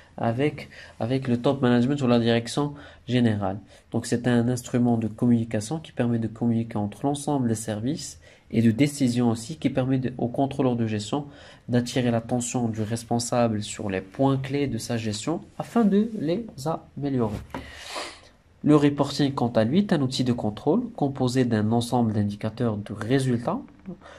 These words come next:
construits a posteriori, c'est-à-dire, euh, de façon périodique afin d'informer la hiérarchie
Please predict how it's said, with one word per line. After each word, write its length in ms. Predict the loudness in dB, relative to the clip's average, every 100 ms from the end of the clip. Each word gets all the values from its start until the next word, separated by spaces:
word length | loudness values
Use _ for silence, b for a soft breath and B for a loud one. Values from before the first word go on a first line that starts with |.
| B -8
construits 560 | 0 0 0 -2 -2 -2 -14 _ _ _
a 400 | -2 0 2 0 0
posteriori, 680 | 0 2 2 2 2 0 -2 -6 -10
c'est-à-dire, 340 | -4 -4 0
euh, 280 | -2 -2 -6 -10 B B B B
de 60 | -2
façon 360 | 0 2 2
périodique 720 | 2 2 4 4 2 0 0 -2
afin 260 | 0 0
d'informer 540 | 0 0 0 -2 0 0
la 120 | 0
hiérarchie 480 | 0 -2 -4 -6